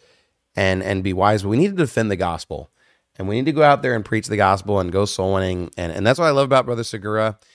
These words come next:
is he's not just gonna defend himself. He defends the gospel. He's a great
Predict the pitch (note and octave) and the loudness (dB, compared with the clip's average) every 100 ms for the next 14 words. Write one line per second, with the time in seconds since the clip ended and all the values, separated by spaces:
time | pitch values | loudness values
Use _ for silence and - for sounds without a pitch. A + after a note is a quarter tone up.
0 | _ _ - F#2 F2 G2+ A2 G#2 C3+ A#2+ | _ _ -10 -8 -8 -8 -6 0 0 0
1 | G#2+ B2 - - A2+ A2+ G2+ G2+ A2+ A2 | 0 0 -2 -8 -4 -4 -2 2 2 2
2 | G2 G#2+ G#2 G2 F2 - A2+ G2+ G2 F#2+ | 2 2 2 0 -6 -4 -2 -2 0 0
3 | G2+ - G#2 F2 D#2 F#2+ G2+ - | 0 -2 -4 -4 -2 -2 -2 -6